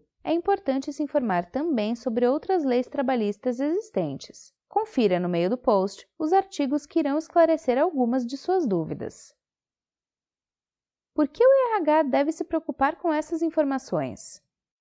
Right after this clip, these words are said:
No Brasil, existem vários tipos de relações de trabalho, cada uma com suas especificidades. Quando há um vínculo empregatício, os deveres do empregador são ainda maiores.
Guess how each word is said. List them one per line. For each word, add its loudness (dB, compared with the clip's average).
No 2
Brasil, 2
existem 0
vários 2
tipos -4
de 0
relações 0
de -4
trabalho, 2
cada 2
uma -2
com -2
suas -2
especificidades. -4
Quando 2
há 4
um 0
vínculo 0
empregatício, 0
os -4
deveres 0
do -4
empregador 0
são -6
ainda -2
maiores. -2